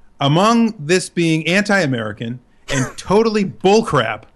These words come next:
Speaker 2: Communist. This
Speaker 1: I,
Speaker 2: sounds like
Speaker 1: I
Speaker 2: some
Speaker 1: have
Speaker 2: commie European stuff you're talking about.
Speaker 1: I, <laughs> I think it's all something right out of a science fiction novel.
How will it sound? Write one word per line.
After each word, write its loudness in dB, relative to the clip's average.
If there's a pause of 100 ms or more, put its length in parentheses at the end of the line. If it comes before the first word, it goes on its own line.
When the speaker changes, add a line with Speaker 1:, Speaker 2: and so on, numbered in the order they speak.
Speaker 2:
Communist. -4 (1400)
This -2
Speaker 1:
I, 6
Speaker 2:
sounds 6
like 6
Speaker 1:
I 4
Speaker 2:
some 6
Speaker 1:
have -4
Speaker 2:
commie 4
European 6
stuff -2
you're -8
talking -4
about. -8 (280)
Speaker 1:
I, 2
<laughs> 0
I -2
think -2
it's -4
all 0
something -4 (340)
right 2
out -2
of -8
a -10
science -6
fiction -6
novel. -6